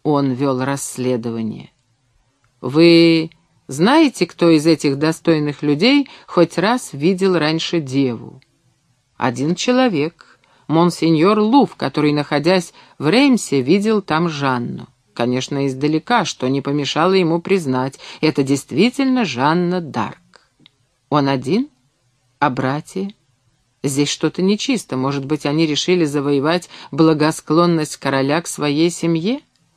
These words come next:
«Возможно, но, скорее всего, братья тоже не настоящие, а помощники-самозванки, с которыми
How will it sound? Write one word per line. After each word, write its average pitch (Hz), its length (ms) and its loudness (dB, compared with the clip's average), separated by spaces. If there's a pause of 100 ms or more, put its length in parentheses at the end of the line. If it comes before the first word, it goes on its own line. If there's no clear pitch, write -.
(200)
«Возможно, 143 720 -2 (420)
но, 147 140 0
скорее 147 420 2
всего, 170 500 0 (180)
братья 170 460 -2
тоже 180 300 -2
не 131 120 -2
настоящие, 131 960 -4 (360)
а 143 100 0
помощники-самозванки, 180 1300 0
с - 100 -10
которыми 143 580 -2